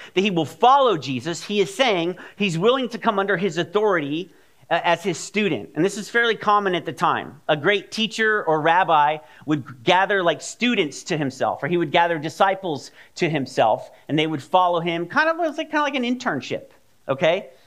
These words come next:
And we have to commend this scribe because he's definitely breaking from the other Pharisees in publicly asking Jesus, "Can you teach me? Can I be your disciple?" So let's commend him for that. But Jesus responds,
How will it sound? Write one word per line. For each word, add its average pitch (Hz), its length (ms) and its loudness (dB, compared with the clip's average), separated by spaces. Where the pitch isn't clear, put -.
And 196 80 2
we 226 80 4
have 294 180 2
to 330 100 -2
commend 269 480 2
this 262 160 -4
scribe 170 500 4
because 202 600 0
he's 220 260 -4
definitely 247 540 0
breaking 220 580 0
from 214 140 0
the 190 120 4
other 214 180 2
Pharisees 165 800 -2
in 160 340 0
publicly 240 580 0
asking 202 460 0
Jesus, 160 420 -4
"Can 180 200 0
you 175 140 -4
teach - 340 -10
me? 101 260 -6
Can 180 100 -2
I 170 120 0
be 190 280 -4
your 170 240 0
disciple?" 147 640 -2
So 180 140 2
let's 185 220 2
commend 202 360 0
him 202 120 -2
for 175 100 -4
that. 175 220 2
But 156 120 -4
Jesus 196 500 -4
responds, 170 800 0